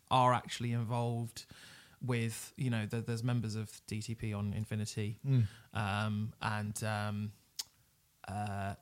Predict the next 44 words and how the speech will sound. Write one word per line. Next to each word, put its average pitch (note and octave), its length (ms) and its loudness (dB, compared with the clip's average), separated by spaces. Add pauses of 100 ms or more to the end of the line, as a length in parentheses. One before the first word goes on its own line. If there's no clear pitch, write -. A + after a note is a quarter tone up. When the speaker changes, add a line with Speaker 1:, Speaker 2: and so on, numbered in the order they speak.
Speaker 1:
s-, - 260 -4
several A#2+ 340 2
of A2 60 0
his A2+ 100 -2
other A#2+ 240 0
records A2 360 -6
as G#2+ 100 -6
well. A2+ 240 0
So A#2 400 2 (600)
it, G3+ 160 -4
that's G3+ 200 4
a G#3 60 4
difficult D#3 420 2
distinction B2+ 460 0
to B2+ 100 -2
make. B2+ 280 2
I'm C#3 100 6
not F3 160 6
sure. D3+ 280 2
I, C#3+ 220 0
I'm, G3 260 0
I'd D#3+ 280 0
be B2+ 80 -6
curious A#2 300 -2
to A#2+ 60 0
know A2 60 2
what G#2 160 -4
Devin A2+ 360 -2 (160)
would A2+ 160 -4
say G2 300 -4
about G2 260 -6
that. G2+ 180 -4
Actually, A3+ 140 4
Speaker 2:
Yeah, G#3+ 220 8
Speaker 1:
I'm C3+ 100 8
not F3+ 140 6
Speaker 2:
it's, - 80 -2
it A3 40 0
Speaker 1:
sure C#3+ 300 4
what B2+ 220 0
the B2+ 60 -2
distinction A#2+ 520 -4
is B2 200 -2
particularly. - 720 -10